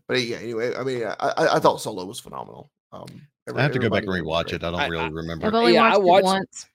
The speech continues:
Speaker 3: I didn't hate it. I didn't like it. I watched it, and it was cool. There was a lot of cool things. Of course, the Maul appearance, which was, you know,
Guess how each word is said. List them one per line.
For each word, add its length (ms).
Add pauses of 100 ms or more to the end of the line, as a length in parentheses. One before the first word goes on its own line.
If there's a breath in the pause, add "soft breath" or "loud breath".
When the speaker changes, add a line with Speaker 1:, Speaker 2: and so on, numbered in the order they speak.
(100)
Speaker 3:
I 80
didn't 240
hate 240
it. 80
I 60
didn't 260
like 260
it. 60
I 120
watched 420
it, 160
and 80
it 80
was 140
cool. 260
There 100
was 80
a 40
lot 100
of 40
cool 160
things. 280
Of 40
course, 300
the 160
Maul 320
appearance, 460
which 160
was, 260
you 140
know, 260